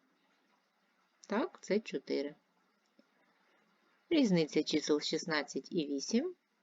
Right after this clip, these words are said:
Вісім. П'ятнадцять відняти чотирнадцять, додати п'ять. Знайдіть відповідь.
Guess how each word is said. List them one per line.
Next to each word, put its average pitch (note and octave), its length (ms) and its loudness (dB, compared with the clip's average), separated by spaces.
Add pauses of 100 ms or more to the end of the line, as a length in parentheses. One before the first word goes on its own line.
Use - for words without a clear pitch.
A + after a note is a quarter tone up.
(1040)
Вісім. D#3+ 680 -2 (2000)
П'ятнадцять G3+ 800 0
відняти D#3+ 420 -2
чотирнадцять, C#3+ 960 -4 (120)
додати C3+ 480 -6
п'ять. - 520 0 (2000)
Знайдіть G3+ 500 -2
відповідь. - 600 -6